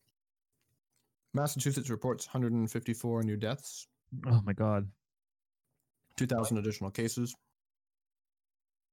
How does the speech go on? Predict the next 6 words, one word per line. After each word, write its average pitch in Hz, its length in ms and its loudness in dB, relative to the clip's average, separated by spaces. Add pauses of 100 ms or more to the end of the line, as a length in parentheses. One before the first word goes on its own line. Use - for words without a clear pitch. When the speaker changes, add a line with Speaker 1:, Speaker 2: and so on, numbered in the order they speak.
(720)
Speaker 2:
White 135 240 4
House 156 260 6
blocks 135 520 0 (100)
Fauci 131 320 2
from 117 100 -6
testifying. 110 720 0